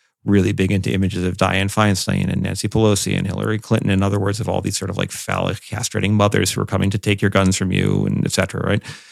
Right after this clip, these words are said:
But, like, what's up with, what if we read that, like, pledge from my cold, dead hands as not like a,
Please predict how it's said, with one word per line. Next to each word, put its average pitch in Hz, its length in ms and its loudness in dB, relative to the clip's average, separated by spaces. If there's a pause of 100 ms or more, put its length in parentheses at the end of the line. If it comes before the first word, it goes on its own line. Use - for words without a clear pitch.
(220)
But, 127 80 8
like, 120 220 6 (420)
what's 127 540 2
up 151 200 2
with, 123 220 -2
what 143 160 4
if 220 80 0
we 196 120 2
read 123 340 0
that, 104 260 0
like, 98 220 -2 (120)
pledge 101 640 0 (260)
from 127 220 6
my 120 160 6
cold, 113 320 4
dead 101 220 0
hands 104 400 -2
as 104 200 -2
not 135 260 2
like 110 300 0
a, 95 480 -2